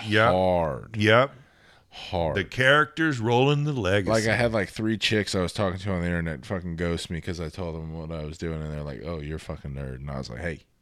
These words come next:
Speaker 2: it is what it is,
Speaker 1: That's
Speaker 2: baby."
Speaker 1: the way it goes.
Speaker 2: Take it or
Speaker 1: You know,
Speaker 2: leave it.
Speaker 1: that's the way it goes.
Speaker 2: I
Speaker 1: This
Speaker 2: own
Speaker 1: is the
Speaker 2: this
Speaker 1: way
Speaker 2: shit.
Speaker 1: it is.
Speaker 2: <laughs>
Speaker 1: But oh well.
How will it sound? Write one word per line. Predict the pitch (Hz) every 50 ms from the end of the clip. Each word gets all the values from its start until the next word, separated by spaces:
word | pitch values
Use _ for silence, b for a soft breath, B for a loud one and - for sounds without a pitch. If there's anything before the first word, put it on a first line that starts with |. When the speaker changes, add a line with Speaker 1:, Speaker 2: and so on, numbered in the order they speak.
| _ _ _
Speaker 2:
it | - 71 73
is | 76 80 82 85
what | 85 82 85
it | 87 90
is, | 95 92 87 -
Speaker 1:
That's | - 80 80 78 80
Speaker 2:
baby." | 87
Speaker 1:
the | 113 123
way | 123 131 131 135 135 135
it | 127 120
goes. | 131 135 143 151 151 139 131 120 113 107 104 104 101 - - - - -
Speaker 2:
Take | 104 95 87 92
it |
or | 104 98
Speaker 1:
You |
know, | 98 98
Speaker 2:
leave | 95 90 87
it. | 95
Speaker 1:
that's | 110 117 113 - -
the | 117 120
way | 117 120 123 123 123
it | 110
goes. | 98 117 123 127 127 107 98
Speaker 2:
I |
Speaker 1:
This | 98 98 101
Speaker 2:
own |
Speaker 1:
is | 92
the | 87 85
Speaker 2:
this | - 117
Speaker 1:
way | 117
Speaker 2:
shit. | 95 80 76
Speaker 1:
it | -
is. | 127 135 131 120 104 95 90 87 - - - - 151
Speaker 2:
<laughs> | 135 - - - - - - - _ - - _ - - 640 622 - - - - - 571 622 - - _ - - - _ _ - - _ _ - 87 95
Speaker 1:
But | 110 113
oh | 120 123 127 123
well. | 127 131 135 143 139 127 120 113